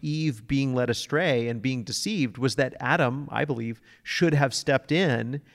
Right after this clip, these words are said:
and defended his wife and, and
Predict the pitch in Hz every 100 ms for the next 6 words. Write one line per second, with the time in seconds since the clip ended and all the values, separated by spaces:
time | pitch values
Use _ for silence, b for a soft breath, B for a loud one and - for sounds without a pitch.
0 | b - 143 135 135 127 - 123 - 156
1 | 151 135 127 107 175 113 - - 139 127
2 | 127 123 127 - 139 131 123